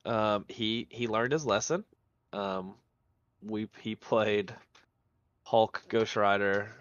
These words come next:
um, Daredevil, and I played Magneto, Juggernaut, um, Sabretooth.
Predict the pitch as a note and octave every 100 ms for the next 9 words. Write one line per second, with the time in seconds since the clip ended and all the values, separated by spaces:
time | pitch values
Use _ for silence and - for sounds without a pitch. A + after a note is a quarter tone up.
0 | _ G2 G2+ G2 F#2+ G#2 G2+ F#2 F2+ F#2
1 | G2+ _ _ _ _ _ _ _ _ -
2 | F#2+ F#2+ F#2 F#2 F2 F2 F2 - _ _
3 | _ _ _ _ _ _ _ - G2+ G2
4 | - G2+ G2 F#2 F#2 F2+ F2 E2+ E2+ F2+
5 | - _ _ _ _ _ _ _ _ _
6 | _ _ - G2 G2 F#2+ F#2+ G2+ G#2 G2
7 | G2 F#2+ F#2+ F#2+ F#2+ F#2+ F#2+ F#2+ F#2 F#2+
8 | - _ _ _ _ _ _ _ _ _
9 | _ _ - G2+ G2+ F2+ F#2 F#2 F#2 _
10 | _ _ F#2 E2+ E2+ F2 F2+ E2+ D#2 -
11 | _ _ _ - D#2+ C#2 C#2 C#2 A#1+ _
12 | _ _ _ - E2+ - - -